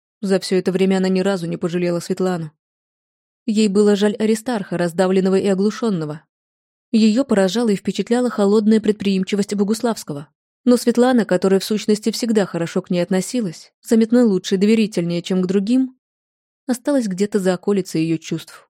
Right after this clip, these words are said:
как опасная загадка, которую предстояло решить.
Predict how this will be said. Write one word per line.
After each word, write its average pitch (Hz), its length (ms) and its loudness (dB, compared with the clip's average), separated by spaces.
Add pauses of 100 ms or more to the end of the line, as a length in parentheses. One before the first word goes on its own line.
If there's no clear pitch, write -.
(120)
как 214 180 0
опасная 196 480 0
загадка, 196 520 -2
которую 220 420 0
предстояло 180 640 -2
решить. - 480 -6